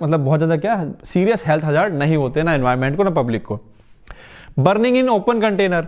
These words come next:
pharmaceutical should not be destroyed by burning at low temperature in open container। एक तरीका लोग ये अपनाते हैं, but this is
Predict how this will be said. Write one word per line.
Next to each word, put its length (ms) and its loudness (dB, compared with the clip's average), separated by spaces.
pharmaceutical 520 0
should 300 0
not 160 2
be 120 0
destroyed 400 0
by 120 2
burning 480 0
at 80 -12
low 280 2
temperature 440 0
in 140 0
open 300 0
container। 640 -4
एक 200 -2
तरीका 280 0
लोग 220 2
ये 60 2
अपनाते 440 -2
हैं, 140 -2
but 100 0
this 240 -4
is 100 0